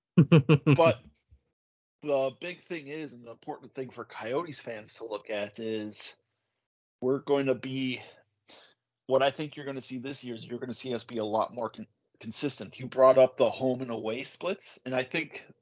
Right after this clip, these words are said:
Speaker 2: the home wins might come down a bit because first year arenas, you do tend to actually see a little bit of a bump up in home wins. But I think
Speaker 1: Mm-hmm.
Speaker 2: those away wins, that away record gets a lot better. Um,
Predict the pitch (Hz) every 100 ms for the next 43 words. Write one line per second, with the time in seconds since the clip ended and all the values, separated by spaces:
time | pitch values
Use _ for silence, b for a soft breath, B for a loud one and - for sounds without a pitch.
0 | _ 131 117 135 143 147 147 - 120 -
1 | 113 113 107 123 127 135 - 107 117 107
2 | 104 98 - _ _ _ _ _ - 143
3 | 131 139 127 117 117 135 131 104 - 120
4 | 123 120 120 113 - 117 - 110 117 113
5 | 113 117 110 - 101 107 117 - 98 113
6 | 113 104 117 160 - b b _ 135 131
7 | 135 120 127 120 117 135 139 165 156 135
8 | - - 123 117 107 120 - - 104 113
9 | 110 113 151 139 110 - 107 110 104 107
10 | 98 98 95 - 95 - - - b b
11 | _ _ - 120 117 123 120 101